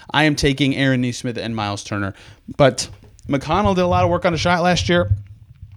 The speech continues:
He could be in there, uh, and a lot of guys could sneak up in there. And Toppin, I just don't know, uh, if he'll shoot enough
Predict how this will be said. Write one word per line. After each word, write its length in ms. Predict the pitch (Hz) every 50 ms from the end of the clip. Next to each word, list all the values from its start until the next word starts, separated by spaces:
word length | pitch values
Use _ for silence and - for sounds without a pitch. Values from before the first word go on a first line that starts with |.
| - -
He 140 | - 160 156
could 160 | 143 156 139
be 140 | 127 139 139
in 100 | 139 139
there, 300 | 135 135 131 127 127 - - - - - - _
uh, 320 | - 107 110 107 110 107 -
and 140 | - 113 117
a 40 | 120
lot 200 | 127 123 123 123
of 40 |
guys 220 | 110 107 107 107 -
could 240 | - - 123 95 98
sneak 320 | 101 104 120 117 95 -
up 140 | 107 - -
in 80 | 110
there. 140 | 110 107 107
And 80 | 107 -
Toppin, 340 | - 226 285 285 330 320 269
I 80 | 226
just 180 | 185 196 - -
don't 140 | 196 180 165
know, 220 | 160 131 98 92 - - - _ _ _ - _ _ _ _ - - - - - - - -
uh, 220 | 127 131 131 127 127
if 80 | 117 -
he'll 100 | 135 123
shoot 260 | - - 139 135 135
enough 400 | 127 127 120 117 113 - -